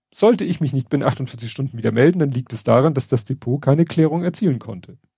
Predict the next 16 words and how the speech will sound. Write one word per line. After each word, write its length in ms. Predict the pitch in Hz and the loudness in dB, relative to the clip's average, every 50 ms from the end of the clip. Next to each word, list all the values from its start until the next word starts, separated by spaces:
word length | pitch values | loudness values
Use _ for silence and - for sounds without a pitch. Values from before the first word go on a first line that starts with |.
| _ - | _ -2
In 80 | 165 160 | 0 2
dem 200 | 233 262 294 - | 2 2 2 2
Fall 260 | - 175 170 175 185 - - - _ | 4 4 4 2 0 -2 -8 -10 _
bitte 180 | - 165 147 151 | -2 0 2 2
ich 140 | 135 131 - | 2 0 0
dich, 280 | - 151 - - - | -4 -4 -4 -4 -4
an 140 | - 123 117 | -2 -2 0
den 240 | 107 127 135 - - | 0 -2 -2 -2 -2
Absender 380 | 143 123 - - 127 117 113 | -2 0 2 0 0 2 0
des 160 | 107 117 113 - | 0 -2 -6 -6
Pakets 420 | - 123 113 - 123 120 - - | -6 -8 -4 -4 -4 -6 -6 -8
über 160 | - 127 131 | -10 -8 -6
den 180 | 131 131 120 120 | -4 -4 -2 -2
Nichterhalt 440 | 131 131 113 - 120 110 117 117 - | -2 -2 0 0 0 0 0 0 -2
zu 100 | - 120 | -6 -12
informieren, 400 | 117 - 123 113 113 120 123 | -10 -8 -8 -4 -4 -4 -4